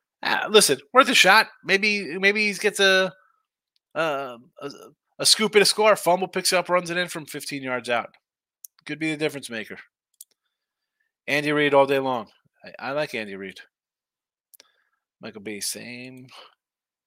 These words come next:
Uh, Faft in the house. What do you say? Niners all day. Here we go. Some Niner fans coming in now. Now we get a little Niner talk. A lot of Kansas City love. Here comes Niners.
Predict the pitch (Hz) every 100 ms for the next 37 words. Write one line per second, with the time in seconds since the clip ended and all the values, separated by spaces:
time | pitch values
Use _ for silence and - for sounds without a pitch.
0 | _ - 78 85 95 87 - - - 151
1 | 165 - 180 170 175 175 165 147 143 131
2 | - 156 165 160 147 143 175 175 160 151
3 | 165 180 170 180 208 147 139 165 170 196
4 | 214 - 180 175 202 247 220 - 156 147
5 | - 123 107 101 95 92 98 127 165 175
6 | 175 180 180 175 180 180 143 127 107 -
7 | 95 107 131 160 160 160 - 160 151 151
8 | 143 139 139 127 104 -